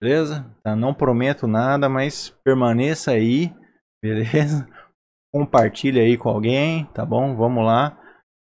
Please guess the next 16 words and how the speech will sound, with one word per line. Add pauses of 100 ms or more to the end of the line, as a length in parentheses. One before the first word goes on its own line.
(220)
E
logo
vai
ter
mais
coisas
aí,
né?
Tem
muita
coisa
saindo,
muita
coisa
acontecendo, (600)
entendeu?